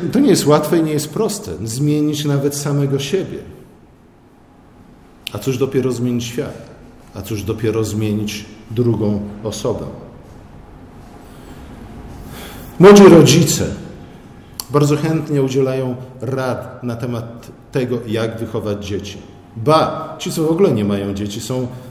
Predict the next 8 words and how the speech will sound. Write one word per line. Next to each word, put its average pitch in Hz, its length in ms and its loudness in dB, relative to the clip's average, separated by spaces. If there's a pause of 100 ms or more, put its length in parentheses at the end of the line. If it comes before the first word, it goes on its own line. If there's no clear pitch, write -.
(160)
największymi 151 580 0
ekspertami 156 680 -2
na 90 120 -6
temat 92 320 -8
wychowania 92 500 -8
dzieci. 85 340 -12 (300)
Piszą 185 280 4
książki, 202 680 0